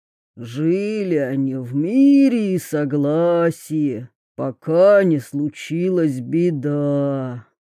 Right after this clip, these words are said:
Дед замолчал и затянулся трубкой.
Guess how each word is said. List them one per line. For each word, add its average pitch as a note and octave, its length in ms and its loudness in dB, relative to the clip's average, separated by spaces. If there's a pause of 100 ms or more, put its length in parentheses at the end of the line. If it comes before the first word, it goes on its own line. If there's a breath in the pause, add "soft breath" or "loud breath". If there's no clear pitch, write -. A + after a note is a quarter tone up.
(400)
Дед D#3+ 400 -2
замолчал G#3 1200 -2 (300)
и F#3 80 -2
затянулся G#3+ 880 -2
трубкой. D#3 760 -6